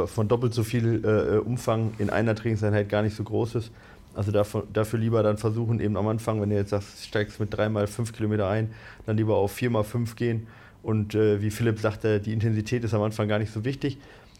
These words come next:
Die Frage eben dann zum Beispiel auf den Ergometer, also so Peloton-Training zu machen und das Spinning, das sind ja, Peloton ist ja meist, sind ja so, ja, Kurse quasi, die man nimmt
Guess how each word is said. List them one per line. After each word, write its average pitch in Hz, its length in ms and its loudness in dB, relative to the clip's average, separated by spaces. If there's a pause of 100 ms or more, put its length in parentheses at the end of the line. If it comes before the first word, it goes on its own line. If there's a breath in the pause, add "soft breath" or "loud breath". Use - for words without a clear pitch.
(460 loud breath)
Die 113 240 -4
Frage 135 380 2
eben 123 260 -4
dann 120 160 0
zum 123 140 -4
Beispiel 117 260 0
auf 104 140 2
den 101 100 -6
Ergometer, 113 460 2
also 107 160 0
so 107 80 -2
Peloton-Training 131 800 -2
zu - 120 -8
machen 120 280 0
und 104 160 -2
das 113 160 0
Spinning, 135 560 -2
das 104 160 0
sind 123 180 -2
ja, 120 140 4
Peloton 123 400 -2
ist 117 120 -4
ja 120 80 0
meist, 113 380 0
sind 113 160 -2
ja 113 100 2
so, 104 280 0 (200)
ja, 101 280 -2 (120)
Kurse 143 340 0
quasi, 131 260 -2
die 127 120 -4
man 131 140 0
nimmt 131 220 -2